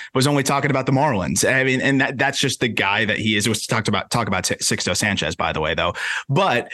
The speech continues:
that's the kind of guy he is. Like, it's just, it's so much fun being able to pick his brain and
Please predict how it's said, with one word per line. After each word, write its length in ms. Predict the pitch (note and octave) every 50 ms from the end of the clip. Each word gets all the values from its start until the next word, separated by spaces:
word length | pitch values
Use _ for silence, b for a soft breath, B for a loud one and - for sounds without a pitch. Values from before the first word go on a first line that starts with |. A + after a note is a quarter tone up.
| B B B B
that's 200 | - D#3+ E3 E3
the 80 | E3+ D3+
kind 200 | - E3+ D#3 D3+
of 60 | C#3
guy 200 | C#3+ C#3 C3 B2
he 220 | A#2+ B2+ A#2 A#2+ C3+
is. 300 | C3+ G#2+ G2+ G2+ G2 A2+
Like, 160 | G#2 G2+ -
it's 240 | - B2 A#2+ - -
just, 320 | - B2 A2 - - - - _ -
it's 160 | C#3 C3+ -
so 180 | - - D#3+ D3
much 220 | C#3+ C#3 B2 -
fun 240 | - - A#2 A2+ G#2+
being 140 | G#2+ A2 G#2+
able 180 | G#2+ G#2 G2+ G2+
to 40 |
pick 200 | G2+ - A2+ G#2+
his 140 | - A2 G#2+
brain 440 | - A2+ A2+ A2 A2 A#2 B2 B2+ A2+
and 260 | G#2 F#2 F2 E2 -